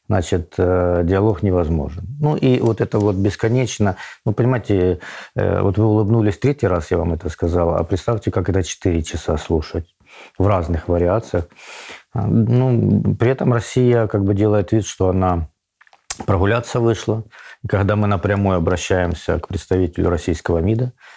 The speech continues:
который там присутствует, э, у него такая формулировка в основном: «Российская Федерация приветствует любые компромиссные договоренности между, э, Донецком, Луганском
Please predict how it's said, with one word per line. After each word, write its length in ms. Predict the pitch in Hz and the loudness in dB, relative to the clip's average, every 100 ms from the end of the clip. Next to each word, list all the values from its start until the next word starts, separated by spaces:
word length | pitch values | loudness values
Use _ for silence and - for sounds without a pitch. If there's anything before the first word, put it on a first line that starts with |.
| _ | _
который 260 | - 110 101 | -6 -2 0
там 180 | 104 95 | 0 0
присутствует, 600 | 101 - 104 - 101 90 - - - - - | 0 0 -2 0 -4 -4 -10 -20 -20 -20 -6
э, 920 | 101 98 - - 50 50 50 50 50 - | -2 0 0 0 0 0 0 0 -2 -2
у 80 | 95 | 0
него 260 | 92 101 110 | 2 2 2
такая 300 | 98 101 90 | 0 -2 -2
формулировка 540 | - 90 87 87 85 | -2 0 2 0 0
в 80 | 85 | -2
основном: 360 | - 87 87 82 - - | -2 -2 -2 -4 -12 -4
«Российская 440 | 107 101 151 - 117 | -2 0 0 0 -2
Федерация 720 | - 107 104 101 92 107 104 | 0 2 2 2 0 0 0
приветствует 800 | 113 113 104 98 - 95 95 90 _ - - - | 2 2 2 0 -2 0 0 -2 _ -20 -20 -6
любые 580 | - 123 120 120 110 104 | 0 2 4 4 4 2
компромиссные 640 | - 98 104 107 101 - 95 | 0 0 0 2 0 0 0
договоренности 840 | 90 92 92 107 139 131 120 - | 2 2 2 2 2 0 -2 0
между, 640 | 98 95 90 90 92 90 - - - - | 2 2 2 2 2 2 0 -10 -14 -4
э, 600 | 92 90 87 87 85 - - - - - | 0 2 0 0 -2 -4 -8 -14 -18 -4
Донецком, 640 | 98 110 107 87 - 92 80 | 0 2 2 0 -2 -2 0
Луганском 760 | 92 95 113 131 - 113 107 | 0 2 0 -2 -4 -4 -2